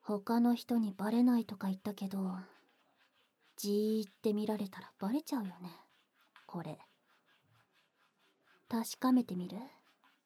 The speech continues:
バレるかどうか。気になるでしょ、先生。教師なんだから、わかんない疑問は解消しないと。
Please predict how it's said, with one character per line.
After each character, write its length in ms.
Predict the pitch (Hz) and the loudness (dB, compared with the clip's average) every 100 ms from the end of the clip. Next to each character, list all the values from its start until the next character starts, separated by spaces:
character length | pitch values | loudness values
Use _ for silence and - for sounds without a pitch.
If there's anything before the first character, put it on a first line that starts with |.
| _ _ - - | _ _ -20 -6
バ 140 | 208 | -4
レ 100 | 190 | -2
る 140 | 190 185 | -2 -6
か 160 | - - | -10 -8
ど 140 | 190 | -6
う 40 | 175 - | -6 -12
か。 160 | - _ _ _ _ _ _ _ _ _ _ _ _ - | -20 _ _ _ _ _ _ _ _ _ _ _ _ -8
気 160 | - | 0
に 160 | 190 208 | 2 2
な 100 | 233 | -2
る 80 | 262 | -4
で 140 | 190 | -8
し 160 | - 262 | -12 -10
ょ、 100 | 294 _ _ _ _ _ | -10 _ _ _ _ _
先 240 | - 214 185 | -10 -4 -4
生。 220 | - - - _ _ _ _ _ _ _ _ _ _ _ _ _ _ _ _ - | -6 -16 -16 _ _ _ _ _ _ _ _ _ _ _ _ _ _ _ _ -4
教 380 | 233 226 226 233 | 0 4 4 2
師 180 | - | 0
な 200 | 202 190 | 0 0
ん 80 | 185 | 0
だ 100 | 180 | -4
か 180 | - 180 | -8 -8
ら、 600 | 180 190 190 185 180 185 - _ _ _ _ - | -4 -2 0 -2 -4 -10 -18 _ _ _ _ -8
わ 180 | 208 202 | -4 -4
か 280 | 196 226 247 | 2 6 8
ん 100 | 240 | 6
な 160 | 214 | 2
い 60 | 190 | -2
疑 180 | 202 202 | -2 0
問 240 | 208 214 | -2 -4
は 140 | 214 | -6
解 340 | 208 - 208 247 | -6 -6 -4 -4
消 240 | - 277 | -2 -2
し 180 | 285 269 | -2 0
な 160 | 269 269 | 2 2
い 60 | |
と。 180 | 262 208 | -2 -8